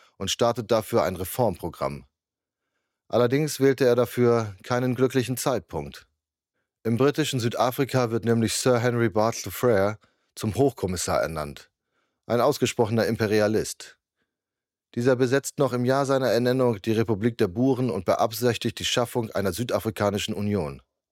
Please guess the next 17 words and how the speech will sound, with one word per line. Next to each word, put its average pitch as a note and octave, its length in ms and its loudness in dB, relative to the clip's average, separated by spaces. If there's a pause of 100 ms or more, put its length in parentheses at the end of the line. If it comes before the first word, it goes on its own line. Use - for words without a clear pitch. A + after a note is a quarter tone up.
(800)
Als A2 160 2
Hindernis C#3 340 2
dabei A#2+ 320 2
sieht A2+ 160 -2
er A#2 60 4
das G#2+ 160 0
militante G#2+ 560 -2
Zulu-Reich, F2+ 640 0 (340)
welches G2 240 0
nun G#2 140 0
fast - 320 -4
vollständig B2 520 2
von G2 180 -4
britischen A#2 420 -4
Territorien A2+ 580 0
umschlossen - 540 -2
ist. - 280 -14